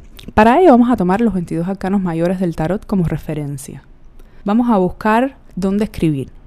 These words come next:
una hoja, una pluma o en las notas. Vamos a sumar todos los dígitos de nuestra fecha de nacimiento y reducirlos hasta llegar a un número entre uno y veintidós. Por ejemplo,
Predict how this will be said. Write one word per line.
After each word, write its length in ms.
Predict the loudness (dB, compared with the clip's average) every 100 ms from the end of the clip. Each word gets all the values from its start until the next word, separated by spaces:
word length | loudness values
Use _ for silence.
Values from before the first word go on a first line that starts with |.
| -12
una 340 | -4 -2 0 2
hoja, 360 | 2 2 0
una 180 | 0 0
pluma 420 | 0 4 4 4 0 -8
o 120 | -6
en 80 | -4
las 100 | -4
notas. 540 | -2 0 0 -2 -6 -14 -20 -20 -12 -4
Vamos 160 | -2
a 80 | 0
sumar 380 | 0 0 0 -4 -14 -2
todos 220 | 2 4
los 160 | 2 0
dígitos 500 | 0 0 0 -2 -2
de 100 | -2
nuestra 260 | -2 -4
fecha 320 | -4 -4 -2 0
de 80 |
nacimiento 720 | 0 -2 -4 -2 2 2 0 -8 -12 -20 -20 -6
y 60 | -2
reducirlos 800 | 0 -2 -4 -4 0 0 -2 -6 -20 -20 -20 -20 -8
hasta 280 | -8 -6 -6
llegar 300 | -4 -2 -2
a 60 |
un 120 | 0
número 440 | 0 2 2 0 -2
entre 340 | -4 -2 0
uno 280 | 2 2 0 -2
y 80 | 0
veintidós. 560 | 0 0 -2 -6 -10 -10 -2
Por 140 | 0
ejemplo, 460 | 0 -2 -4 -10